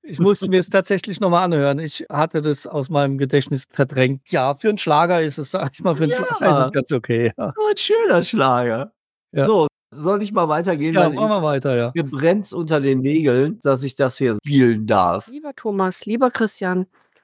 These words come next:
Speaker 3: das Lieblings-Liebeslied der achtziger Jahre. Ja, das ist gar nicht so einfach. Da gibt es so viele.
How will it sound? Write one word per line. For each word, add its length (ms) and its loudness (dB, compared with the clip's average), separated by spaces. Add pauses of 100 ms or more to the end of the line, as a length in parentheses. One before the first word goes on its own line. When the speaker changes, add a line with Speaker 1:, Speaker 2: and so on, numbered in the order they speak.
Speaker 3:
das 200 -6
Lieblings-Liebeslied 1200 0
der 140 2
achtziger 460 -2
Jahre. 580 2
Ja, 420 0 (140)
das 200 -4
ist 140 -4
gar 120 0
nicht 140 0
so 60 -4
einfach. 380 -2
Da 100 -2
gibt 200 -8
es 100 -2
so 120 -4
viele. 500 2